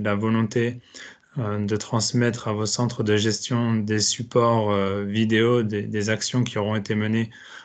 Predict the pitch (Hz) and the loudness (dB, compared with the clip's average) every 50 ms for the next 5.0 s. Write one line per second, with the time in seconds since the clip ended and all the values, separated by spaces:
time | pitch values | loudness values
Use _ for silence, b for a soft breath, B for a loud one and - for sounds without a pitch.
0 | B B _ - 131 117 117 110 - - 123 113 110 107 101 101 101 101 101 120 | B B _ -2 -2 0 0 0 0 0 2 2 2 2 2 2 0 0 0 2
1 | 127 131 139 131 123 113 117 104 104 104 104 98 - 98 101 101 110 120 127 127 | 4 4 6 4 4 2 2 2 2 0 0 0 0 0 0 2 2 4 4 4
2 | 123 107 104 104 101 98 101 113 123 123 123 B B B B B B - - - | 4 4 2 -2 -4 -4 -6 -6 -8 -10 -12 B B B B B B -6 -4 -2
3 | 110 104 107 107 101 - 117 107 - - 107 110 117 127 123 127 - 113 117 120 | -2 0 0 -2 0 0 -2 -2 0 0 0 2 4 4 4 2 2 0 0 0
4 | 120 120 113 104 107 104 107 110 113 110 - 113 104 - - 107 90 87 - | 0 0 0 0 2 2 2 0 0 0 -2 -2 -4 -2 -4 -4 -6 -6 -10